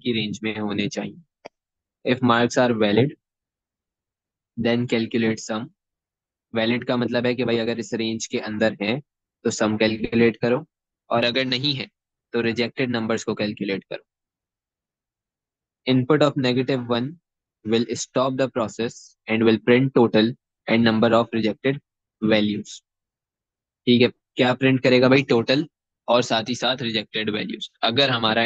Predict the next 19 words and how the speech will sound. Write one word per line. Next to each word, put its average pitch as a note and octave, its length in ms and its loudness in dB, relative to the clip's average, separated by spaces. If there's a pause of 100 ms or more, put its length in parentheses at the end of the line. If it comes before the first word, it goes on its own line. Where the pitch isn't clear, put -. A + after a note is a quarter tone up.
इनपुट A2+ 300 -6
क्या A2+ 160 0
हो, A2+ 120 0 (1300)
नेगेटिव A2 580 -2
वन G#2+ 160 -2
हो, - 200 -18 (2500)
then A#2+ 200 4
we B2+ 80 6
have A#2+ 140 2
to C3 140 2
print A#2+ 180 0
total B2 320 -2 (380)
and A#2 220 -2 (380)
rejected A2+ 500 0 (240)
values। G#2 460 -2 (3000)
Range A#2+ 400 0
we B2 80 4
have A#2+ 260 2
one A2 160 2